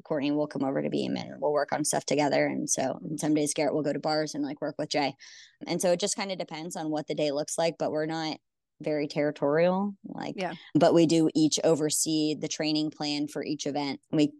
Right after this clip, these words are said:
Speaker 1: communicate it. We let people know what it is so that we, we're not overloading or overtaxing. I
Speaker 2: Right.
Speaker 1: think that's our biggest, our biggest thing is, like, you never
Speaker 2: Yeah.
Speaker 1: want to overload. You want to, we would rather be under than over,
Speaker 2: Yep.
Speaker 1: to be honest. Like, we would rather undertrain than overtrain.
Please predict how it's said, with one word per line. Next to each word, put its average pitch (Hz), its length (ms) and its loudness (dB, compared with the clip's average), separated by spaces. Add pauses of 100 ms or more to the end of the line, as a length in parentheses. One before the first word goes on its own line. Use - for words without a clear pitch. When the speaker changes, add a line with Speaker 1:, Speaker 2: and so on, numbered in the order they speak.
(140)
Speaker 1:
communicate 156 520 6
it. 147 200 4
We 147 140 0
let 147 180 2
people 156 220 0
know 147 120 2
what 147 120 -2
it 143 120 -2
is 147 240 -2
so 147 120 -2
that 127 180 -6
we, 143 180 -6
we're 156 200 -6
not 143 220 -4
overloading 147 600 -2
or 143 140 -4
overtaxing. 151 800 -2 (360)
I - 60 -2
Speaker 2:
Right. - 20 0
Speaker 1:
think 151 220 4
that's 143 180 0
our 151 160 2
biggest, 147 640 0 (540)
our 156 80 2
biggest 151 340 -2
thing 156 180 -2
is, 147 160 -2
like, 139 180 -4
you 143 80 0
never 180 200 2
Speaker 2:
Yeah. 170 100 2
Speaker 1:
want 147 280 -6
to - 120 -4
overload. 151 500 4
You 151 120 0
want 151 260 -4
to, 139 380 -2 (480)
we 180 100 4
would 180 140 2
rather 160 320 -2
be 156 160 -6
under 156 320 -4
than 143 160 -6
over, 196 320 -2 (400)
Speaker 2:
Yep. 165 120 -8
Speaker 1:
to 156 40 -4
be 160 120 0
honest. 214 480 -2
Like, 151 180 -4
we 156 100 0
would 156 120 2
rather 165 220 2
undertrain 175 540 -4
than 165 100 -4
overtrain. 208 520 -4